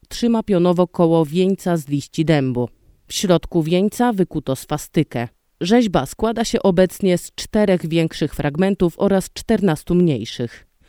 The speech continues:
Pochodzą one ze skrzydeł oraz tułowia orła. Nie odnaleziono głowy. Na wystawie prezentowanych jest czternaście mniejszych fragmentów. Bryły te stanowią pocięte i rozbite części prawego skrzydła.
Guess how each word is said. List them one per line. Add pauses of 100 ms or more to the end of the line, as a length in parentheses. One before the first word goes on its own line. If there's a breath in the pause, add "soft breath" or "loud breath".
(160)
Pochodzą
one
ze
skrzydeł
oraz
tułowia
orła. (460 soft breath)
Nie
odnaleziono
głowy. (880)
Na
wystawie
prezentowanych
jest
czternaście
mniejszych
fragmentów. (340 loud breath)
Bryły
te
stanowią
pocięte
i
rozbite
części
prawego
skrzydła.